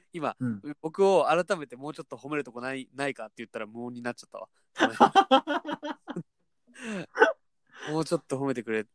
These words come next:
Speaker 1: みたいなこと言ってたらダメだった。す、すいません。
Speaker 2: すごい無音になったからね、今。
Speaker 1: <laughs>
Speaker 2: あの、
Speaker 1: 褒めてくれって言ったら無音になっちゃいましたね。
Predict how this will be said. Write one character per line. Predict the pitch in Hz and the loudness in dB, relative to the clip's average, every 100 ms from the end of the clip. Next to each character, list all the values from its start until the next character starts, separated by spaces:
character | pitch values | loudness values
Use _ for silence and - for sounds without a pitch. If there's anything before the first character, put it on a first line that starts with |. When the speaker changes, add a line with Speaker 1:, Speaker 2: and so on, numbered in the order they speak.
| _ | _
Speaker 1:
み | 127 | -4
た | 110 | -2
い | |
な | 107 | -4
こ | 110 | -4
と | 117 | -6
言 | 113 | -4
っ | |
て | 139 | -2
た | 117 | -2
ら | 107 | -2
ダ | 107 107 | -4 -8
メ | |
だ | 101 | -8
っ | |
た。 | - - | -16 -20
す、 | - 123 | -18 -14
す | - | -6
い | 110 | -6
ま | |
せ | 104 | -6
ん。 | 107 - - - - - _ | -10 -12 -18 -16 -18 -20 _
Speaker 2:
す | 151 | -2
ご | 147 269 | 6 8
い | |
無 | 196 147 | 8 8
音 | 143 | 6
に | 139 | 6
な | 139 | 4
っ | |
た | 113 | 2
か | 101 | -4
ら | |
ね、 | 98 | -4
今。 | 104 101 90 - | -6 -6 -6 -6
Speaker 1:
<laughs> | 175 - - 240 - 226 - 233 - 254 | -4 4 6 8 6 4 2 -2 0 8
Speaker 2:
あ | 226 | 8
の、 | 185 170 180 185 - - _ _ - - _ - - 349 339 - 247 202 _ _ _ _ _ | 8 8 8 6 -2 -10 _ _ -20 -20 _ -14 -12 -12 -12 -8 -8 -8 _ _ _ _ _
Speaker 1:
褒 | _ 165 | _ -4
め | 131 | -4
て | 110 | -6
く | - | -2
れ | 127 | 0
っ | 143 | 0
て | - | -4
言 | |
っ | - | -12
た | 110 | -10
ら | |
無 | 113 120 | -6 -4
音 | 123 | -2
に | |
な | 123 120 | -2 -2
っ | |
ち | - | -6
ゃ | |
い | |
ま | 104 | -10
し | - | -14
た | |
ね。 | - - | -20 -20